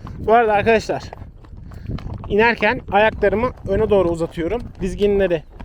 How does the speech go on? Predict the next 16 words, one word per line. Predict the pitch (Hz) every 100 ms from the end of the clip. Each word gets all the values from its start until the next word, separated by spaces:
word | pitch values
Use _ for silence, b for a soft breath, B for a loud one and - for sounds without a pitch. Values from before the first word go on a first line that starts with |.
| -
çekerek | - 196 220 202 226 - -
her | 185 180
zaman | 165 165 139
gergin | 165 175 165 185 - -
hissiyat | - - 175 170
bende. | 170 160 180 - B B B B B
Ağzını | - 160 147 160
hissediyoruz. | 165 - 151 165 190 - B B B - - B B B B B -
Ve | 214
arkaya | 202 208 208
yaslanıyoruz. | 190 - 185 180 220 - - - - - - B B B B B -
Gerisini | 165 180 170 190
de | 202 220 - - - - B B B B -
atımıza | 160 165 165
bırakıyoruz. | 139 120 131 123 160
Unutmayın. | 165 - 127